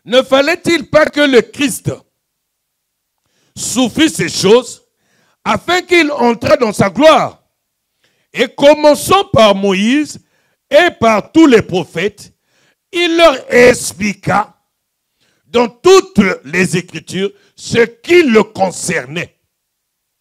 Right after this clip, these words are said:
Que Dieu vous bénisse. Nous sommes là.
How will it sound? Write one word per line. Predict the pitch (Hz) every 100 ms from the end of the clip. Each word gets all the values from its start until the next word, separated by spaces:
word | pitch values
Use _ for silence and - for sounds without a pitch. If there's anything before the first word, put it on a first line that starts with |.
| _ _ _ _ _ _ _ _ _ _ _ _ _ _ _ _
Que | 170
Dieu | 127 208
vous | 214 165
bénisse. | 139 131 113 -
Nous | 175
sommes | 190 175 143
là. | 107